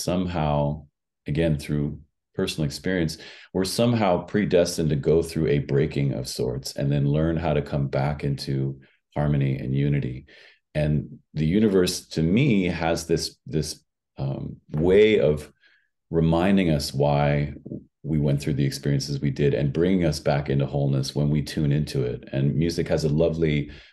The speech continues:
metaphor for that, of you're wanting to restore harmony and balance. And as you start to listen to the universe again and open up and work with that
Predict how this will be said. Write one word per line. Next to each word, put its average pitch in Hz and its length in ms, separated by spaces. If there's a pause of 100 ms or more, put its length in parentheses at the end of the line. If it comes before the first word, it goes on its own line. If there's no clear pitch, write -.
metaphor 110 460
for - 160
that, - 380
of 69 260 (400)
you're 78 100
wanting 82 320
to 80 140
restore 76 500
harmony 78 800
and 67 180
balance. 71 680 (440)
And 69 140
as 73 240
you 78 80
start 76 300
to 71 60
listen 85 420
to 82 100
the 71 100
universe 76 520
again 67 320
and 67 120
open 76 320
up 78 220
and 67 360 (460)
work 92 320
with 73 180
that 69 400